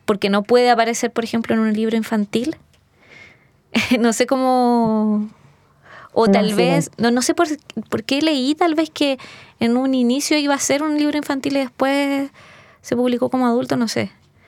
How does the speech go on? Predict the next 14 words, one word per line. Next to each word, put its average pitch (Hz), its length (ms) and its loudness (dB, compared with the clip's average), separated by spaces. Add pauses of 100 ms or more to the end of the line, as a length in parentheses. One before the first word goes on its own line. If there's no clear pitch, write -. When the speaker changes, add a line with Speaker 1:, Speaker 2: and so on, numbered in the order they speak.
(800)
Speaker 1:
Tenía 214 260 0
esa 180 180 2
Speaker 2:
Eh, 208 40 2
Speaker 1:
duda 202 180 0
Speaker 2:
es - 20 0
que 190 120 -4
Speaker 1:
también. 196 180 2
Speaker 2:
no, 208 180 2
no 208 180 4
pensé 202 420 2
mucho 202 340 2
también. 175 520 2
Fue 254 320 2
un, 226 720 0